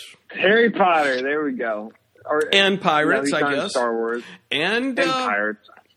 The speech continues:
Speaker 2: uh, uh, Edward Scissorhands, I would say, is kind of a comic bookish movie, right?
Speaker 1: That's a great movie.
Speaker 2: Yeah,
Speaker 1: I,
Speaker 2: and
Speaker 1: I
Speaker 2: pretty
Speaker 1: wish
Speaker 2: much
Speaker 1: you were
Speaker 2: anything
Speaker 1: Rick
Speaker 2: else that Tim Burton's done. So good job with that. That's not too bad, Alex.
Speaker 1: Thank you. I, I'm,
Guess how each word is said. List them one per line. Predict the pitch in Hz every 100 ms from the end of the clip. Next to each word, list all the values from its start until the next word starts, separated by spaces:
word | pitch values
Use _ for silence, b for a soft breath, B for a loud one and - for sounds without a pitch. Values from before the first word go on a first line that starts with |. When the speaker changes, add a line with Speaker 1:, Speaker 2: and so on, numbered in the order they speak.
| -
Speaker 2:
uh, | 175 190 190 180 160
uh, | 170 170 170 165
Edward | 190 247 220
Scissorhands, | 311 403 190 131 95 98 -
I | 104
would | 104
say, | - 98 104
is | -
kind | 135 110
of | 107
a | 101 104 104 _ - _
comic | - 107 113 110
bookish | 120 - 110 -
movie, | 120 98 98
right? | 92 127 - _ _ _ _ _ _ _ _ _ _ -
Speaker 1:
That's | 214 294
a |
great | 214 208 262 320
movie. | 220 147 113 104
Speaker 2:
Yeah, | 247
Speaker 1:
I, | 123 156
Speaker 2:
and | 175
Speaker 1:
I | -
Speaker 2:
pretty | -
Speaker 1:
wish | 392 175
Speaker 2:
much | 165 185
Speaker 1:
you | 180
were |
Speaker 2:
anything | 151 151
Speaker 1:
Rick | 202
Speaker 2:
else | 185 -
that | 123 117
Tim | 123 110
Burton's | 104 107 107
done. | 104 110
So | 160 185
good | 165 277
job | - 262 285
with | 208 113
that. | 113 95 107
That's | 135 175 180 -
not | 214 214
too | 254
bad, | 269 262 107
Alex. | 110 156
Speaker 1:
Thank | 160 156 -
you. | 139 117 - B B B
I, | - 135 -
I'm, | 143